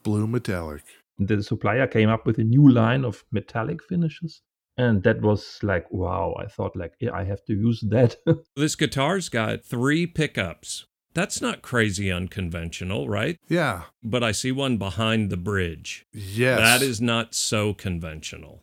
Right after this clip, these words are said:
Speaker 1: This guitar is generally an offset body with more styling near the horns like a Firebird.
Speaker 3: Yep.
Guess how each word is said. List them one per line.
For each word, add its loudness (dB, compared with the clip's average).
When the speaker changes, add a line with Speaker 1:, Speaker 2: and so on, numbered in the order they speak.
Speaker 1:
This 2
guitar 4
is 2
generally 0
an -2
offset -2
body -2
with 0
more 2
styling 0
near -2
the 0
horns -4
like -8
a -8
Firebird. -4
Speaker 3:
Yep. -6